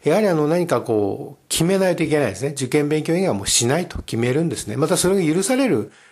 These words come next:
時代でしょ？中学生、高校生の時はね。えー、別に経済的要請がある人は少ないと思うので、とにかく勉強してればいいわけで、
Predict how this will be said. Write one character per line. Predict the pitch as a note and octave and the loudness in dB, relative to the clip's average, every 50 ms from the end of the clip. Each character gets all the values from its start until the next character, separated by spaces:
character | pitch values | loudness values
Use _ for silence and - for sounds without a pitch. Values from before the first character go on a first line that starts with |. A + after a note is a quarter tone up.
| _ | _
時 | - A2+ B2 C3 | -4 -2 2 2
代 | E3 F3 F3+ | 4 2 2
で | F3 F#3+ E3 | 2 0 -2
し | F#3+ | -2
ょ？ | F#3 G3 - - _ _ _ _ _ _ - | -4 -4 -6 -12 _ _ _ _ _ _ -6
中 | - - C#3 B2 | -2 0 2 2
学 | B2+ - | 2 0
生、 | - - G#2+ | 0 -2 -2
高 | - A#2+ A#2 | 0 -2 -2
校 | A2 - C#3 | 0 0 0
生 | C3+ - A2 | 0 0 -4
の | F#2 | -6
時 | F2 A#2+ A2+ - G#2+ | -6 -6 -6 -6 -6
は | F2 F#2 | -6 -6
ね。 | A#2 C3 - _ _ _ _ _ _ _ _ _ _ _ - | -10 -12 -12 _ _ _ _ _ _ _ _ _ _ _ 0
え | C3 B2+ B2 B2 | 2 2 2 2
ー、 | A#2+ | 2
別 | B2 C3 D#3+ | 0 0 0
に | F3 | 0
経 | - C#3 C3+ | 2 2 2
済 | C3 C#3 | 2 0
的 | C#3 C#3 C#3 | 0 0 0
要 | C#3 C#3+ C#3 | 0 0 0
請 | C#3+ D3+ | 2 2
が | D3 D#3+ | 2 2
あ | D#3+ | 0
る | |
人 | C#3 - - A2+ | 0 0 0 0
は | G#2 | 0
少 | - - - | -2 -2 0
な | D#3+ E3 | 0 0
い | D3 | 0
と | - A2 | 0 -2
思 | G#2 G#2 G2 | -4 -4 -6
う | |
の | G2 A2 | -4 -2
で、 | A#2 C#3 B2+ A#2+ - - - - _ - | 0 0 0 0 -4 -8 -20 -16 _ -2
と | A3+ | 0
に | B3 A3 | 0 0
か | A3 F#3 | 0 0
く | D3+ C#3+ | 0 0
勉 | A2 C3 C3+ C#3 C3+ | 0 0 0 0 0
強 | D3+ D#3+ | -2 -2
し | D3+ - - | -2 0 0
て | G3+ | 0
れ | G3 A#3+ | 0 0
ば | - B2 | 0 0
い | A#2+ | 0
い | B2 | 0
わ | G#2+ G2+ | 0 -2
け | - - | -2 -6
で、 | F2 G2 G2 F#2+ G2+ G2+ - | -6 -6 -4 -4 -6 -10 -14